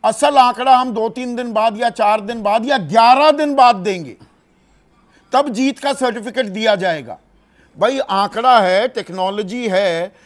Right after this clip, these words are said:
जब आठ दस घंटे में आप हार और जीत तय कर सकते हैं तो दस घंटे में, बारह घंटे में मैं ये समझ सकता हूं कि पाँच बजे टेंटेटिव फिगर आएगी, सात बजे भी आएगी, क्योंकि लाइनें भी लगी होती हैं। छः बजे तक भी मतदान हो रहा था बहुत सी जगह,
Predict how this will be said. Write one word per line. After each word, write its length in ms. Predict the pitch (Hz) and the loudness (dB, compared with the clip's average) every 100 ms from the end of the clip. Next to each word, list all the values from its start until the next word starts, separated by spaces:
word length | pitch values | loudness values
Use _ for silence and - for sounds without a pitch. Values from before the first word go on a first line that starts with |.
| _ | _
जब 200 | 139 220 | -4 0
आठ 200 | 220 226 233 | 4 2 2
दस 220 | 262 214 | -2 -2
घंटे 380 | 202 196 240 240 | -6 -4 0 0
में 300 | 220 214 240 | 0 -6 -2
आप 200 | 233 208 | -2 -2
हार 280 | 170 214 277 | 0 2 4
और 160 | 285 | 2
जीत 280 | 202 269 - | 0 -8 -6
तय 140 | 247 254 | -4 -2
कर 180 | 247 208 | -4 -8
सकते 360 | 220 - 220 | -12 -8 -6
हैं 340 | 208 165 165 208 _ _ - | -4 -6 -10 -16 _ _ 0
तो 80 | 254 | 0
दस 260 | 185 277 247 | 2 0 0
घंटे 400 | 226 214 185 220 | -4 -4 -2 -4
में, 220 | 208 254 | -2 -4
बारह 220 | 220 226 254 | -2 -2 -2
घंटे 300 | 226 196 220 | -6 -4 -6
में 120 | 180 | -4
मैं 140 | 185 | -8
ये 160 | 226 269 | -6 -6
समझ 260 | 262 254 233 | -6 -8 -8
सकता 260 | 226 - | -10 -8
हूं 100 | 220 | -8
कि 100 | 262 277 | -8 -10
पाँच 280 | 185 202 214 | -8 -8 -8
बजे 220 | 214 226 | -10 -10
टेंटेटिव 480 | 175 156 127 127 147 | -10 -12 -14 -16 -14
फिगर 280 | 175 175 | -10 -8
आएगी, 300 | 180 196 220 311 _ _ _ | -8 -10 -12 -20 _ _ _
सात 300 | 196 170 180 | -2 -2 -2
बजे 240 | 202 196 | -6 -4
भी 140 | 226 247 | -2 2
आएगी, 360 | 220 220 220 285 _ _ - | 2 2 -8 -14 _ _ -6
क्योंकि 240 | 240 294 | -4 0
लाइनें 360 | 254 214 226 247 | 0 0 0 -4
भी 60 | |
लगी 220 | 269 240 254 | -2 -2 2
होती 260 | 233 233 | 0 0
हैं। 80 | 254 | -10
छः 180 | - 233 | -6 -4
बजे 220 | 233 226 | -2 -4
तक 140 | 233 | -4
भी 180 | 202 240 | -8 -10
मतदान 420 | 226 196 202 220 | -8 -4 -2 -2
हो 100 | 220 208 | -4 -2
रहा 180 | 202 | -2
था 120 | 202 220 | -4 -4
बहुत 260 | 190 190 | -4 -6
सी 120 | - 208 | -8 -10
जगह, 380 | 196 190 165 | -6 -4 -6